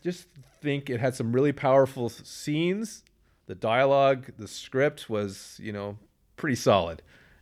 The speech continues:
Uh, John Hughes can, can certainly make a movie. I'm not sure if he wrote it or who wrote it,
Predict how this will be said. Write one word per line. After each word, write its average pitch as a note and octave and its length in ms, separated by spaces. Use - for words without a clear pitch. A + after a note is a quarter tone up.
Uh, G2 180
John G#2 240
Hughes G2 220
can, F#2 260
can G2 260
certainly G2+ 340
make G2+ 220
a G2+ 40
movie. G2+ 280
I'm A2 60
not G2 100
sure G2 160
if F2+ 120
he G2 80
wrote F#2+ 320
it G2 120
or F#2 280
who A2+ 80
wrote G#2+ 280
it, A2+ 140